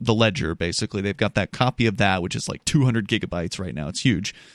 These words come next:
Uh, it just keeps getting bigger 'cause it just keeps getting added to. So you gotta have a lot of space and, you know, the ability to, to run this thing.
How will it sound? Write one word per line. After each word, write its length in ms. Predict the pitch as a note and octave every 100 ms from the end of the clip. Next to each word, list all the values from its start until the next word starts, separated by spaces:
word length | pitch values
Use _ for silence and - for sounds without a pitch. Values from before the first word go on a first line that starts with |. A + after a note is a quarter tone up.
| _ -
Uh, 200 | A#2 G#2
it 40 | F#2+
just 160 | A#2
keeps 180 | - B2
getting 180 | A#2+ A2
bigger 280 | G3+ F#3+ B2+
'cause 320 | - - -
it 160 | _ -
just 180 | A2
keeps 180 | - -
getting 260 | - F#2+ G2
added 260 | D#3+ F3 A#2+
to. 200 | G#2 G2 - - _ _
So 100 | -
you 100 | D#3+
gotta 180 | G3+ F3+
have 120 | E3
a 40 |
lot 260 | B2+ B2 A#2
of 100 | G#2+
space 440 | - G#2+ G#2 -
and, 200 | G#2+ G2+
you 60 | E2
know, 200 | G2+ F#2
the 140 | F2
ability 440 | G2+ C3 A#2 G#2 G2
to, 260 | - G2+
to 160 | F2+ G#2+
run 200 | A2+ C#3+
this 180 | G#2 -
thing. 240 | F2 E2+